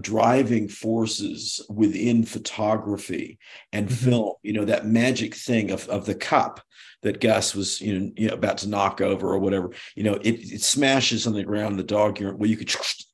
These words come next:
Speaker 1: reassemble it, you know, that
Speaker 2: Mm-hmm.
Speaker 1: magic of time reversing, time's arrow. And we think of, you know, the great metaphors for time, a river,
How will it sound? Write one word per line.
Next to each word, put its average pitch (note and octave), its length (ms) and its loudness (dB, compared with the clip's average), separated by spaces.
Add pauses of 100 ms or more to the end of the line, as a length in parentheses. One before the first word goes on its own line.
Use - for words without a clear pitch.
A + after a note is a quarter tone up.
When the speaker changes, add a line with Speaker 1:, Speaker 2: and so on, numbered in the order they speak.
Speaker 1:
reassemble A2 800 2
it, - 120 -14
you A2 120 -4
know, G2+ 180 -4
that B2+ 220 2
Speaker 2:
Mm-hmm. C#3+ 100 6
Speaker 1:
magic C#3 340 6 (400)
of B2 80 0
time A2+ 320 2
reversing, G2 760 -2 (240)
time's C#3+ 540 2 (120)
arrow. B2 720 4 (400)
And C3 200 4
we B2+ 80 8
think B2+ 200 4
of, C3+ 100 0
you C3+ 80 4
know, A#2 100 6
the A2+ 140 4
great C#3+ 380 4 (260)
metaphors A#2+ 680 0
for - 140 -14
time, F#2 340 -4
a G2 80 0
river, A2 720 6